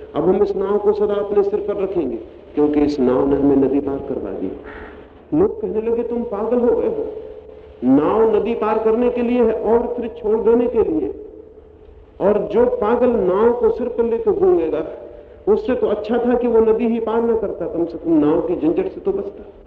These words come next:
शास्त्र और शब्द भी इशारे हैं किसी तरफ पार हो जाने के लिए, लेकिन उन इशारों को लोग सिर पे ले लेते हैं, फिर जिंदगी भर उन्हीं के नीचे दबते हैं और मर जाते हैं,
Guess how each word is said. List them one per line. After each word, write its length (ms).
शास्त्र 400
और 300
शब्द 380
भी 200
इशारे 400
हैं 480
किसी 220
तरफ 240
पार 220
हो 180
जाने 380
के 100
लिए, 360
लेकिन 320
उन 100
इशारों 460
को 100
लोग 220
सिर 200
पे 140
ले 180
लेते 280
हैं, 300
फिर 100
जिंदगी 440
भर 140
उन्हीं 380
के 80
नीचे 260
दबते 460
हैं 140
और 200
मर 180
जाते 340
हैं, 240